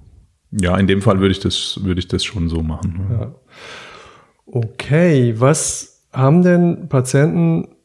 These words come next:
Speaker 2: für eine Prognose, wenn sie einen Ertrinkungsnotfall erlitten hatten, haben?
Speaker 1: Ja, kommt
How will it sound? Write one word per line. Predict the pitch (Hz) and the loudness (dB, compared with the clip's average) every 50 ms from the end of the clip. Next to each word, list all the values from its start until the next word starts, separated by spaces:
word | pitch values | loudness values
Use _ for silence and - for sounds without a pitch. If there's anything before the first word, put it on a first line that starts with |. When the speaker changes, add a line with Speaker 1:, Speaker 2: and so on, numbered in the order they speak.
| _ _ _ | _ _ _
Speaker 2:
für | - - - | -12 -2 2
eine | 135 135 127 | 2 2 2
Prognose, | 127 - 131 127 - - 127 127 151 160 135 120 110 107 104 101 104 | 2 0 0 0 2 2 2 2 2 2 2 2 2 0 0 0 0
wenn | 107 110 110 107 | 0 0 0 0
sie | 110 110 107 107 104 98 - - - - 190 233 269 _ - - _ - | 0 -2 -2 -2 -2 -4 -6 -8 -12 -18 -20 -20 -20 _ -20 -20 _ -4
einen | 117 113 117 117 113 110 - | -2 0 0 0 -2 -4 -2
Ertrinkungsnotfall | - 113 - - - 131 131 127 131 127 123 - - 131 120 120 120 - - - 123 113 120 120 110 - - - | -4 -4 -2 2 2 2 4 4 4 4 2 2 2 2 2 2 2 -2 -2 -2 0 0 2 2 0 -2 -2 -2
erlitten | 127 117 113 120 - - - 123 113 107 90 | 0 2 2 0 -2 0 2 2 2 2 2
hatten, | 98 123 - - 127 107 104 101 107 127 123 107 | 0 -2 -2 0 0 0 2 0 0 -2 -2 -2
haben? | 117 123 110 107 110 113 120 127 120 - - 113 107 98 95 98 98 90 - _ _ _ _ _ _ _ _ _ - - - - - - - _ - 87 | 0 0 0 2 0 0 0 -2 -4 -6 -6 -6 -6 -6 -6 -8 -10 -12 -14 _ _ _ _ _ _ _ _ _ -16 -16 -14 -14 -16 -18 -18 _ -6 -2
Speaker 1:
Ja, | 87 87 92 | 0 0 0
kommt | - - 95 90 92 - - - | 0 0 0 0 0 -2 -2 -10